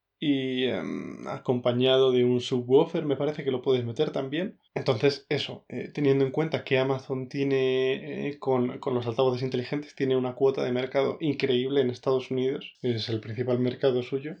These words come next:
Aunque es verdad que sí que ha reducido un poco la cuota, eh, según los, los últimos datos, dos mil dieciocho estaban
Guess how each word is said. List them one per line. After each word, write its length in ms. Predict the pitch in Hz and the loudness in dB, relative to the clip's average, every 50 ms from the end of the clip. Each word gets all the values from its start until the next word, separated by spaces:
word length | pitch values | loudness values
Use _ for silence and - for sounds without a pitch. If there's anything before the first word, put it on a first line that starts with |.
| _ _ - | _ _ -8
Aunque 220 | 147 135 - - | -8 -4 0 0
es 80 | 147 147 | 0 2
verdad 220 | 143 - 160 151 | 2 2 2 2
que 120 | - - 143 | 2 0 -2
sí 260 | - - - 156 151 | -2 -2 -4 -4 0
que 120 | - 156 | 4 6
ha 100 | 147 143 | 6 6
reducido 380 | 139 139 135 123 123 - 143 135 | 6 4 4 2 2 2 2 2
un 60 | 123 | 2
poco 140 | 139 131 139 | 4 4 4
la 120 | 127 120 | 4 2
cuota, 480 | - - 131 135 143 143 175 180 170 151 | 2 4 4 4 4 4 0 0 2 4
eh, 340 | 143 135 127 123 127 131 127 - 104 98 - 135 147 147 139 | 6 6 6 4 2 -2 -4 -6 -8 -8 -6 -4 -4 -4 -4
según 520 | 120 - - 131 123 117 117 123 127 131 131 | -2 -2 0 0 0 0 0 0 2 4 4
los, 400 | 135 131 127 - - - - _ - | 4 4 2 0 -8 -16 -16 _ -6
los 180 | 147 139 127 | -4 -2 -2
últimos 340 | 135 131 - 135 135 131 123 | -2 -2 -2 0 0 2 4
datos, 420 | 139 151 151 147 131 - - - - - | 4 4 4 4 0 0 -2 -6 -2 0
dos 220 | 131 123 120 - | 0 0 0 -2
mil 420 | 135 131 139 139 139 139 139 135 | -2 0 2 2 2 2 0 0
dieciocho 720 | 131 135 131 135 135 135 - - 135 139 160 160 - - | -4 -6 -6 -6 -6 -8 -6 0 2 2 2 2 0 -2
estaban 480 | 127 110 - - 143 131 127 123 123 - | -4 -4 -2 0 0 2 2 0 -2 -4